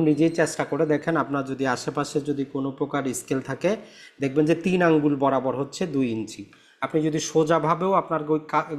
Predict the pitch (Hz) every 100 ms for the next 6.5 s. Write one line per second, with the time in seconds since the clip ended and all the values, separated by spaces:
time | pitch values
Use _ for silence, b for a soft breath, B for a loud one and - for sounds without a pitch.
0 | 143 147 151 160 151 160 160 151 147 160
1 | 139 - 196 202 - 170 151 147 139 131
2 | 151 123 120 113 139 151 110 120 123 156
3 | 143 120 107 107 113 110 101 98 b b
4 | b - 135 147 160 165 190 185 170 156
5 | 143 127 123 117 110 127 180 247 - _
6 | _ 123 123 120